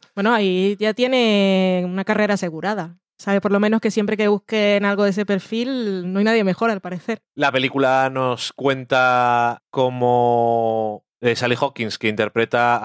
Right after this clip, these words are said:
Speaker 2: a una mujer que es, eh, muda y que trabaja limpiando en unos laboratorios del gobierno, los laboratorios del gobierno con peor seguridad de toda la historia de las películas.
Speaker 1: <laughs> Es una base súper ultra secreta en la Guerra Fría.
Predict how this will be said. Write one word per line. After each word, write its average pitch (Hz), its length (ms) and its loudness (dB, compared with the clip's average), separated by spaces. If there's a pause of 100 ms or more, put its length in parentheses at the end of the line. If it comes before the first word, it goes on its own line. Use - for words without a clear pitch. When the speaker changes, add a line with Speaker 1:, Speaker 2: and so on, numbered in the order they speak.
(120)
Speaker 2:
a 101 60 2
una 101 680 -2
mujer 139 460 -4
que 95 520 0
es, - 360 -10
eh, 98 300 -4
muda 170 480 0 (120)
y 180 80 -2
que 156 100 0
trabaja 139 400 2
limpiando 123 340 -2
en 117 60 -2
unos 120 120 0
laboratorios 117 420 2
del 113 120 0
gobierno, 143 460 0
los 120 160 -2
laboratorios 110 520 0
del 123 120 0
gobierno 120 460 0
con 107 160 -4
peor 110 180 0
seguridad 110 500 0 (260)
de 113 220 -4
toda 120 200 2
la 117 60 2
historia 117 240 0
de 110 60 0
las 107 120 -2
películas. 156 680 0
Speaker 1:
<laughs> - 80 -16 (560)
Es - 80 -18
una 220 120 2
base 220 240 2
súper 226 260 0
ultra 202 260 0
secreta 247 760 -2
en 220 80 0
la 208 100 2
Guerra 233 220 0
Fría. 175 320 -10